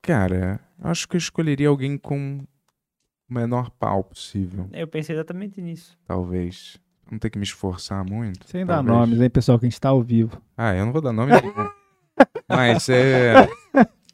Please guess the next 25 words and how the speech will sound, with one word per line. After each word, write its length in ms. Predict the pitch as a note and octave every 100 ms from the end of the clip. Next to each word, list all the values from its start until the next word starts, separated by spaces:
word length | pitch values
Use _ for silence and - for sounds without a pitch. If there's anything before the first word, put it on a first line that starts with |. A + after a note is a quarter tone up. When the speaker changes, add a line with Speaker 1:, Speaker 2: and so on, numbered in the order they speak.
| _ _
Speaker 1:
sei 200 | _ -
lá, 180 | D#3 C3
se 120 | A2+
fosse 300 | - E3 D#3
assim, 360 | D3 - B2+ G#2+ -
tirando 380 | - C3 C#3 C3+
o 40 |
lado 360 | A#2+ A#2+ A#2 G#2+
do, 120 | G2+ -
pela 240 | - A2 A2+
admiração, 880 | A2 A2 A2 G2 - - G2+ F#2
vai. 280 | F2+ F#2 F2 F2 _ _ _ _ _ _ _ _ _ _ _ _ _ - - - -
Isso 140 | -
é 20 | G2
mais 200 | F2+ F#2
difícil 440 | - - - A2
ainda. 300 | F#2+ G2 G2 _ _ _ _ _ _ _ _ _ _ F4
Pela 220 | A2 G2+
admiração, 720 | G2+ F#2 F#2+ G2+ G2 - G2+ G2
vai. 240 | G2+ G2
Tudo 180 | F2+ A2+
bem, 180 | G#2 F#2+
deixa 160 | F2+ A2
eu 60 |
ver. 240 | G2 F#2+